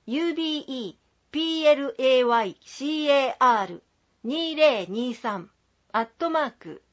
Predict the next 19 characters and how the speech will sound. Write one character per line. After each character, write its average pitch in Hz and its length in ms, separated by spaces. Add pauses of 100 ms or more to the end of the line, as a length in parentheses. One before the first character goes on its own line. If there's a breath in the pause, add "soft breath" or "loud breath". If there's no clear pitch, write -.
(500)
ジ 208 120
ー 330 200
エ 320 80
ム 294 140
エ 262 280
ー 247 40
ア 247 140
イ 240 140
エ 233 120
ル 175 160 (240)
ド 208 140
ッ 202 60 (120)
ト 294 300
シ 285 380
ー 269 80
オ 240 180
ー 214 40
エ 196 80
ム。 160 140